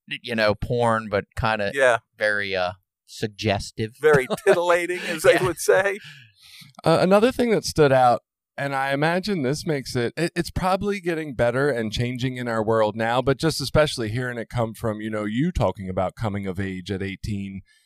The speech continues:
Speaker 3: I would imagine it's really tricky in our society to be able to recognize sex addiction because we kind of champion this idea that, like, part of coming of age for boys is sort of, like,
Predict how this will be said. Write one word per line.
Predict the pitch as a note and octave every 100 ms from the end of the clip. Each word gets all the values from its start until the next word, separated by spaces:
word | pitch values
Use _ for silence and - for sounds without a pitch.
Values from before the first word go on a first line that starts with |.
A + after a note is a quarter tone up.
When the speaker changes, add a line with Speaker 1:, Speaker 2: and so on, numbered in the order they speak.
| _ _ _ _ _
Speaker 3:
I | B2+ F3+
would | A3+
imagine | A#3 E3+ C3+ B2+
it's | B2
really | B2+ C3+ C#3+
tricky | C#3+ D3+ C3+ C3+
in | A2+
our | A2+ C3+
society | - A#2+ - G#2 G2+ G2+
to | -
be | G#2+ A2+
able | A2 A2
to | - A2 F#2+
recognize | A#2+ F3 - D#3+ G2 F2+ D#2 F2+ -
sex | - - G2+ -
addiction | G2+ G2 G2 - F#2
because | F2+ G#2 B2 G#2+
we | A#2
kind | D#3+ G#3+ G3+ F3
of | B2+ - _ _ _
champion | - E3+ G#3 G#3+ C3
this | A2+ A2 B2
idea | A2 G2+ A2 G#2
that, | G2+ G2+
like, | A2+ A2 -
part | - C3+ C#3+
of | C3+ A#2+ -
coming | D3 C#3+ C#3
of | G#2+
age | B2 F3+ D#3+
for | - A2
boys | F#2 F3 G3+ B2 A#2 -
is | D3 F#3+ A#3 E3+
sort | - - A#2+ G#2+
of, | G2+
like, | G2